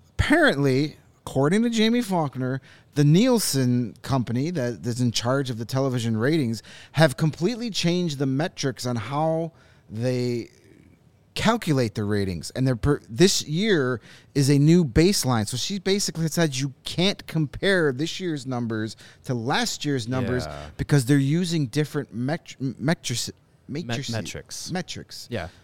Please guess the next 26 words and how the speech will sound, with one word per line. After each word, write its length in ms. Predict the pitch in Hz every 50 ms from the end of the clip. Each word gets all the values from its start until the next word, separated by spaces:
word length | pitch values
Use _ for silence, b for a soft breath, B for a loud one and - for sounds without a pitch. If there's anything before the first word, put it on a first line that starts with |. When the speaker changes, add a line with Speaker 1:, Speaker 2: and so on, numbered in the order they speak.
| _ _
Speaker 1:
Matrices, 640 | 160 180 - - - 143 - - 98 85 82 87 101
whatever 320 | 143 160 170 151 117 117
you 100 | 110 107
wanna 160 | 110 107 104
call 160 | - - 104
'em. 100 | 104 95 92 -
Speaker 2:
<laughs> 80 | -
Matrices. 460 | - - - - - - - 143 165
Speaker 1:
Numbers. 420 | 175 185 190 190 165 139 113 98 -
See, 160 | - - 165
this 140 | 165 156 160
is 80 | 160
why 160 | 151 151 156 151
I'm 80 | 147
not 160 | 147 143 139
a 40 | 131
numbers 360 | 127 135 143 131 107 98 92
guy. 100 | 101 98
Speaker 2:
Mattresses. 600 | 135 143 131 - 90 73 - 69 69 67 - - - - -
Speaker 1:
Um, 340 | 113 127 131 123 113 110 104
Speaker 2:
Uh, 280 | 131 123 120 117 117 113 -
yeah, 540 | 147 151 160 190 214 233 185 110 98 90 - _ -
I, 300 | 139 147 156 151 160 - _ _ _ _ _ _ _ _ _ _ _ _ -
I 140 | 143 147 147
think 340 | - 160 151 151 139 -
that 420 | - 123 127 127 123 123 123 120